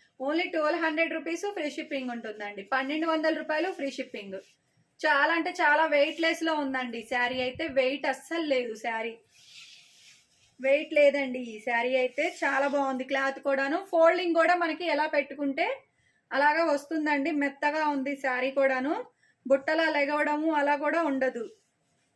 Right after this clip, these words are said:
ఇలా వస్తుంది మనకి. ఫిల్స్ కూడా ఇలా ఆగిపోతున్నాయండి. చాలా బాగుంది క్లాత్ అయితే. ఇలా మనకి కలర్ కాంబినేషన్స్ ఉన్నాయండి, ఇందులో చూపిస్తాను.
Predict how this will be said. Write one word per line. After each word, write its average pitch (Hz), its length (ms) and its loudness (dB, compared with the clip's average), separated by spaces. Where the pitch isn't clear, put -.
ఇలా 285 200 0
వస్తుంది 277 460 -4
మనకి. 220 360 -12
ఫిల్స్ 349 280 0
కూడా 381 280 2
ఇలా 349 240 2
ఆగిపోతున్నాయండి. 285 1000 -2
చాలా 269 320 -2
బాగుంది 262 380 -4
క్లాత్ 233 320 -6
అయితే. 214 260 -8
ఇలా 302 160 -2
మనకి 320 300 0
కలర్ 320 300 2
కాంబినేషన్స్ 320 600 0
ఉన్నాయండి, 269 480 0
ఇందులో 285 320 0
చూపిస్తాను. 277 680 0